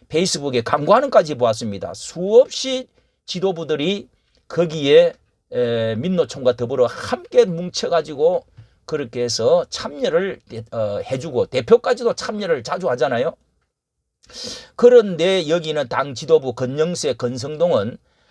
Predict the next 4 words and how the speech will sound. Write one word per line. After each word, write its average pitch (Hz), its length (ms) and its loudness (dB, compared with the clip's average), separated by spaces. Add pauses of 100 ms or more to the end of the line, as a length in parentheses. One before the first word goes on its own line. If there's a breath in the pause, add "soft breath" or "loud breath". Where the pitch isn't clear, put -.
아주 233 640 0
이게 143 880 2
아주 113 400 -2
뭐, 110 380 2